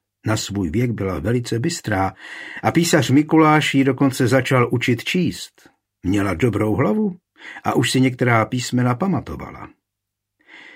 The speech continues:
„Jistě, nás tří,“ opravil se s úsměvem Vítek. „Rozhlédni se kolem sebe, otče, co se děje. Umí někdo odpovědět,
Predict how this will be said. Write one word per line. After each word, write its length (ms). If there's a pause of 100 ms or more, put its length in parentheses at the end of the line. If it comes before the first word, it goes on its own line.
(260)
„Jistě, 840 (520)
nás 420
tří,“ 440 (520)
opravil 500
se 160
s 160
úsměvem 640
Vítek. 500 (1300)
„Rozhlédni 580
se 160
kolem 300
sebe, 300
otče, 460 (200)
co 120
se 160
děje. 460 (560)
Umí 280
někdo 340
odpovědět, 760